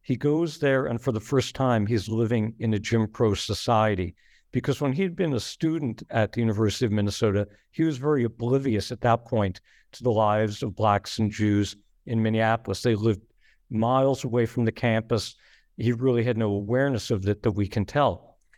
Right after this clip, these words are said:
But then he's thrust into an officially segregated society for the first time,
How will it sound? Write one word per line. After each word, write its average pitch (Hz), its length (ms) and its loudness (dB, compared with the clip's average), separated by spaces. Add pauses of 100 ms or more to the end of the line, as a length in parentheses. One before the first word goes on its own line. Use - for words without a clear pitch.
(360)
But 117 160 0
then 170 220 0
he's 131 320 -4
thrust 143 440 -2
into 120 560 0
an 107 140 0
officially 135 460 0
segregated 110 800 0
society 117 680 0
for - 160 -8
the 98 100 -2
first - 360 -2
time, 101 280 2